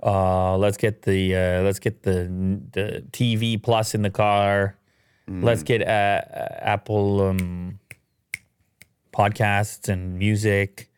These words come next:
Speaker 1: Let's have that natively without even connecting a phone. Let's have wireless Apple Car. I mean, there's so many different
Speaker 2: Mm.
Speaker 1: pieces to it. And then on the spot, on the far end, on the most exciting end, is let's collaborate on an actual car.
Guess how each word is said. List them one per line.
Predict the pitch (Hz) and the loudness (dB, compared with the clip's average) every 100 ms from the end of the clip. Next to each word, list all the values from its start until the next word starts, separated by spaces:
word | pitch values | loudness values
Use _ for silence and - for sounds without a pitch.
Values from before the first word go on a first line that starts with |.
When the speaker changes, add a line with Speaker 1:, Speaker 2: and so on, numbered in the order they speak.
| _ _ - | _ _ -2
Speaker 1:
Let's | 107 | 0
have | 120 107 | 0 0
that | 107 95 | 0 0
natively | 107 101 98 98 98 | -2 0 -2 0 0
without | 98 95 98 | 0 2 0
even | 95 95 | 0 -2
connecting | 95 95 95 101 | -2 -2 -2 -2
a | 95 | -2
phone. | 92 92 | -2 0
Let's | 95 98 | 0 -2
have | 92 | -4
wireless | 90 90 98 101 98 101 | -2 0 2 0 0 0
Apple | 95 98 | 0 -2
Car. | 92 98 - | -2 -2 0
I | |
mean, | 131 120 | 0 0
there's | 110 | 0
so | - 127 | -2 0
many | 110 104 | 0 0
different | 95 92 95 92 - _ _ _ _ 107 | -2 -4 -6 -8 -10 _ _ _ _ -14
Speaker 2:
Mm. | 101 76 _ | -14 -14 _
Speaker 1:
pieces | - 190 - 101 - | -2 0 0 -4 -2
to | 101 | -2
it. | 101 - - _ _ _ _ _ _ - | 0 -2 -10 _ _ _ _ _ _ -2
And | 127 151 | 0 2
then | 180 170 | 0 0
on | 143 | 0
the | 127 | 0
spot, | 127 151 147 | 0 0 0
on | 131 123 | 0 0
the | |
far | 113 156 165 127 | 0 0 2 2
end, | 107 113 | 2 0
on | 110 | 0
the | |
most | 110 110 | 0 0
exciting | 107 - - 143 151 107 | -2 -4 -2 0 0 0
end, | 98 104 107 | 0 0 0
is | 95 101 | 0 0
let's | 101 - | 0 -2
collaborate | 104 98 95 98 92 | -2 0 2 0 0
on | 87 | -2
an | 87 | -2
actual | 85 85 - - | -2 -4 -6 -12
car. | - 117 110 - | -6 -4 -4 -6